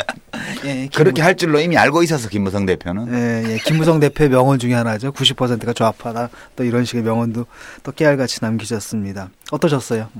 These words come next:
Speaker 1: 잘 보내셨어요?
Speaker 2: 어, 그, 그 이 사태는 근데 눈 뜨고는 못 볼 사태예요.
Speaker 1: 음.
Speaker 2: 예, 텔레비 뉴스에 나오면 저는 눈 감고 듣기만 해요. 눈 뜨고 볼 수가 없어가지고.
Speaker 1: 예. 노 대표님 어떻게 지내십니까?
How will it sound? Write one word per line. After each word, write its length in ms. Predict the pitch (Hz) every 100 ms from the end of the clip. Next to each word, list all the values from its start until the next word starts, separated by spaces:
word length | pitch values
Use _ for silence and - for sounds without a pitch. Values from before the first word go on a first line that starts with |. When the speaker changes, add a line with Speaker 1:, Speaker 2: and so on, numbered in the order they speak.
| 92 _ _
Speaker 1:
잘 120 | 139
보내셨어요? 500 | 151 147 135 120 147 165 _ - - -
Speaker 2:
어, 200 | - 101 98
그, 200 | 113 85 -
그 80 | 117 110
이 160 | 73 117
사태는 360 | 180 185 202 160
근데 200 | 135 214
눈 180 | 185
뜨고는 340 | 165 185 190 165
못 140 | 123
볼 140 | 165 175
사태예요. 580 | 143 - 92 87 113 147 _
Speaker 1:
음. 360 | 120 113 123 131 -
Speaker 2:
예, 140 | - 87 -
텔레비 220 | 143 147
뉴스에 280 | 160 156 123
나오면 220 | 110 117
저는 180 | 117 101
눈 140 | 117
감고 320 | 135 131 127
듣기만 340 | - - 135 113
해요. 220 | 78 69 - _ _ _ _
눈 200 | 101 110
뜨고 180 | 123 113
볼 160 | 95 117
수가 180 | -
없어가지고. 520 | 78 - 76 71 - -
Speaker 1:
예. 240 | 110 104 107 107 - _ _ -
노 100 | 202
대표님 300 | 220 202 180
어떻게 240 | 151 139
지내십니까? 600 | 123 117 - 110 104 104